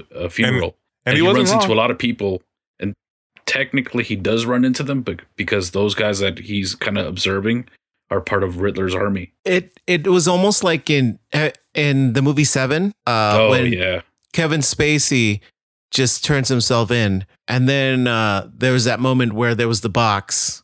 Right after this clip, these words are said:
Speaker 3: you know, and then, you know, Brad Pitt's like, "What's in the box?"
Speaker 2: Yeah.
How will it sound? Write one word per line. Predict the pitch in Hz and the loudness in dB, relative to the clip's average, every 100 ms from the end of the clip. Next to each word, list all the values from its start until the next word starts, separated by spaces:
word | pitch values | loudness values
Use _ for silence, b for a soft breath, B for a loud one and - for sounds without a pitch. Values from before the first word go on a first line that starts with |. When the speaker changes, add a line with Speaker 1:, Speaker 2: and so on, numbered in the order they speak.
| _ | _
Speaker 3:
you | 120 | 0
know, | 120 120 | 0 0
and | 117 | 0
then, | 113 113 104 - _ _ _ _ | 0 0 -2 -8 _ _ _ _
you | 127 | 0
know, | 117 | 0
Brad | 98 120 107 | 0 -2 0
Pitt's | 120 107 - - | 2 0 -2 -2
like, | 104 - | -4 -4
"What's | 123 - | -4 -2
in | 120 | 0
the | |
box?" | 110 117 104 98 101 - - - | 0 0 0 -2 -6 -8 -8 -2
Speaker 2:
Yeah. | 120 104 | 2 2